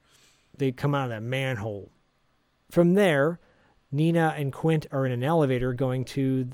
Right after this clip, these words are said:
the, the, the main level where security, where there's a security guard at a desk, and another security guard is at the elevator because one scene prior, they had noticed the glitch on the screen, on a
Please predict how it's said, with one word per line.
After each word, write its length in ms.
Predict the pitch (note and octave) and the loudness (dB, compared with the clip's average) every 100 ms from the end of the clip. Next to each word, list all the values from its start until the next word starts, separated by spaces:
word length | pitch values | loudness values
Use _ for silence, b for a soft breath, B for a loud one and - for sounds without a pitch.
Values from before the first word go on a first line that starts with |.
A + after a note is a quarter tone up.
| C3+ B2 | -12 -8
the, 420 | B2+ A#2 A2+ A2 | -6 -4 -6 -8
the, 100 | A2+ - | -10 -8
the 80 | B2+ | -4
main 320 | C3+ E3 D#3 | 2 2 4
level 460 | C#3+ C#3 C#3 E3+ - _ _ | 4 4 4 2 -2 _ _
where 200 | B2+ B2 | -4 -4
security, 580 | - B2+ C#3+ C3+ C3 C3+ - | -6 -6 0 0 0 -4 -6
where 120 | C3 | -4
there's 220 | B2 A2+ | -4 -6
a 40 | |
security 500 | A2+ - - F3 E3+ | -8 -10 2 4 6
guard 440 | C#3+ C#3 C3+ C3+ C#3+ | 6 6 6 4 2
at 140 | C3+ A#2+ | -2 -4
a 20 | |
desk, 600 | A2 C#3 C3+ C3+ - - b b b b _ | 0 0 0 -2 -6 -14 b b b b _
and 680 | D3 C#3+ C3+ C3 B2+ B2 - - _ - | -4 -2 0 0 -2 -4 -6 -16 _ -8
another 340 | C#3 D#3+ E3 D3 | 0 2 4 4
security 420 | D3+ - D3+ C#3+ | 2 2 2 4
guard 240 | C#3 C3 | 4 4
is 140 | B2 B2+ | 2 -2
at 220 | C#3+ D3 | 0 2
the 140 | - C#3 | 4 2
elevator 540 | B2+ B2 A#2+ A#2+ B2 B B _ | 4 2 0 -2 -4 B B _
because 540 | C#3 D3+ C#3 A#2+ - - _ _ _ _ _ _ _ _ - | -2 2 2 2 -4 -18 _ _ _ _ _ _ _ _ -6
one 260 | D#3 G3+ | 4 6
scene 280 | F#3+ F3+ D3+ | 6 4 4
prior, 560 | D3 D#3+ D3 C#3 C3+ B2+ - _ _ _ _ _ _ _ | 4 4 4 4 2 -2 -10 _ _ _ _ _ _ _
they 140 | D3 C3 | 0 2
had 180 | C3+ C3 | 2 2
noticed 360 | C#3 C#3 C#3 | 2 2 0
the 80 | C3 | -4
glitch 420 | A2+ C3+ C3+ - | 0 0 2 0
on 80 | A#2+ | -2
the 60 | A#2 | -4
screen, 520 | - - C3+ B2 B2 | -8 -4 -4 -4 -6
on 180 | C3 A#2 | -6 -6
a 100 | A#2+ | -6